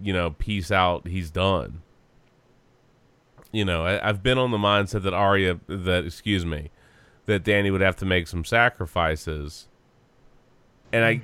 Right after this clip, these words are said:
that is still plausible, but she'd have to willingly do that. And I don't know that that's, I'm hard-pressed to see that one. I mean, for what she's had to do and what she's had to go through for her character to get here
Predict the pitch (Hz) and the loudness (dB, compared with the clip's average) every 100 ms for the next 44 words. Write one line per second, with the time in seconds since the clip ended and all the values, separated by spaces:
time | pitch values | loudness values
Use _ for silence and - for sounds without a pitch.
0 | 120 131 131 - - 117 101 - 127 113 | 2 4 4 2 -2 0 0 0 2 4
1 | 101 92 _ _ - - - 143 170 120 | 2 -2 _ _ -20 -18 -2 2 4 2
2 | 90 76 76 92 107 _ _ _ - _ | -2 -4 -8 -10 -14 _ _ _ -20 _
3 | _ _ _ 113 104 117 104 107 104 113 | _ _ _ -2 -2 -4 2 4 4 0
4 | 90 - _ - 104 107 107 104 92 87 | -6 -12 _ -12 -2 2 2 2 0 -2
5 | 78 98 101 85 76 - _ _ _ _ | 0 0 2 0 -4 -12 _ _ _ _
6 | _ - 98 95 92 98 95 95 90 87 | _ -8 -2 2 2 0 0 -2 0 -4
7 | 87 90 87 85 - - - - _ _ | 0 2 2 -2 -12 -18 -20 -20 _ _
8 | _ _ _ _ _ _ _ - 110 110 | _ _ _ _ _ _ _ -10 -4 -2
9 | 113 120 104 120 107 - 90 107 92 82 | 4 4 4 2 0 -2 -6 -2 -2 -2
10 | 62 53 87 - _ 98 92 90 - - | -4 -8 -14 -18 _ -4 -2 -4 -8 -16
11 | - - 117 107 113 113 123 101 110 107 | -16 -8 -4 0 -2 -2 -8 -2 0 2
12 | 95 85 98 98 95 95 92 98 98 92 | 0 -2 0 0 0 -2 -4 -4 -4 -4
13 | 90 95 90 - 95 92 85 92 82 85 | -2 0 -2 -4 -4 -4 -4 -6 -4 -4
14 | 82 117 113 107 90 85 80 82 101 101 | -4 0 2 2 0 -4 -4 -4 0 0
15 | 90 87 82 78 | 0 0 0 -2